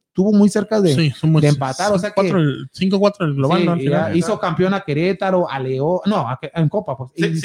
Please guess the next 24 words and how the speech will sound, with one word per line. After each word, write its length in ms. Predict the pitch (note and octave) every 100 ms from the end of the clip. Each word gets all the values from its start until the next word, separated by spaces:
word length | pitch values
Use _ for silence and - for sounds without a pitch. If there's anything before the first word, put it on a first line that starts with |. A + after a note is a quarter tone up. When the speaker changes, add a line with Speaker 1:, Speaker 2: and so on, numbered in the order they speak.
| F#3+
Speaker 3:
sí 40 |
Speaker 1:
campeón 220 | F3 E3+
Speaker 3:
lo 60 | D#3+
llevó 180 | C#3+ D3
a 40 |
Speaker 1:
León. 100 | F3+
Speaker 3:
la 40 | -
final, 260 | C#3+ F#3 G3+
¿no? 100 | B3+
Speaker 1:
Sí, 160 | - B3
a 80 |
la 80 | G3
final. 360 | F3 D3+ C#4 - -
Speaker 3:
Con 140 | C#3+
Speaker 2:
Sí, 60 | C#3+
Speaker 3:
Ronaldinho, 360 | D3+ C#3+ D#3+
Speaker 2:
sí. 60 | E3
Speaker 3:
¿verdad? 180 | D3+ G3+
Speaker 1:
Sí, 220 | _ F#3 F#3+
Speaker 2:
Sí, 120 | E3+
Speaker 1:
Ronaldinho 320 | D#3+ D3+ E3+
Speaker 2:
sí. 120 | F#3+ F3
Speaker 1:
está, 220 | F3
y, 60 | F3+